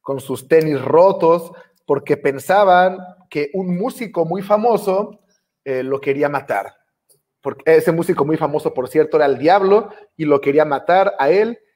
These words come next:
Y él, por cierto, había matado a Freddie Mercury también. Entonces, eso es un tercer ojo, eh, pues, mm, eh,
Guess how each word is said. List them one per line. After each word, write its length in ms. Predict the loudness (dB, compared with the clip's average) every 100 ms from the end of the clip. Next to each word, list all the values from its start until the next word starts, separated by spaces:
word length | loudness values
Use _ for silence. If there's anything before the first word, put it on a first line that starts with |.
| _ _
Y 140 | -4
él, 140 | -2 -2
por 180 | -4 -2
cierto, 280 | -4 -2
había 160 | -2 -2
matado 340 | -4 -2 -2
a 60 | 0
Freddie 280 | -2 -6 -4
Mercury 440 | -4 -4 -4 -6
también. 540 | -8 -10 -8 -6 -8 -12 _
Entonces, 560 | -8 -4 0 2 2 -2 _ _ _ _ _
eso 300 | -2 2 0
es 160 | 0 -2
un 200 | -4 2
tercer 380 | 2 4 4 4
ojo, 520 | 4 4 2 4 4
eh, 260 | 6 6 2
pues, 500 | -2 -2 -2 -8 -20 _ _
mm, 500 | -18 -16 -16 -18 -20 -20 _ _ _ _ _ _ _ _ _ _
eh, 440 | -2 0 0 -4